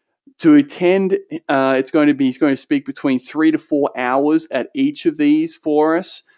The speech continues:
It's pretty much free. Okay, uh,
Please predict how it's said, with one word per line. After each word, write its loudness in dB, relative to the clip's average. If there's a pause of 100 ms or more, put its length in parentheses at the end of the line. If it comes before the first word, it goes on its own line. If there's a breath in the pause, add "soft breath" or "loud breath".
(160)
It's -10 (120)
pretty 0
much 0
free. -6 (480)
Okay, -4 (240 loud breath)
uh, 0